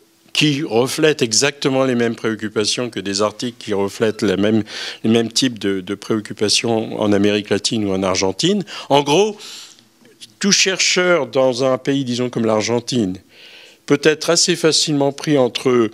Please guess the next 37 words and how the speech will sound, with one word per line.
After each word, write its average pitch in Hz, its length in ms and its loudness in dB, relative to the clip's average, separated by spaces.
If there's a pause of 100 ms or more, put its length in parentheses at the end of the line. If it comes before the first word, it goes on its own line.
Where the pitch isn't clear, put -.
(400)
Je 113 180 2
vais 131 60 4
répondre 160 400 4
à 143 60 0
des 135 100 2
questions 139 340 0
vraiment 151 340 2
importantes 143 680 -6
ici - 240 -8
dans 127 120 -4
mon 120 140 -2
pays, 127 220 0
mais 110 160 -2
qui 120 120 -2
n'intéressent 110 520 0
pas 120 100 2
vraiment 107 320 0
grand 104 220 -2
monde, 123 320 0
except 123 440 0
si - 200 0
j'arrive 123 340 -2
à 117 140 2
conceptualiser 123 840 -2
tout 117 160 -12
ça 127 220 -2
pour 95 200 -6
revenir 113 400 0
à 95 100 -2
un, 98 80 -2
un 104 360 0
niveau 110 260 0
de 101 40 -2
généralisi-, 101 640 0 (420)
généralité 123 1040 2
et 113 80 2
d'universalité 107 1080 0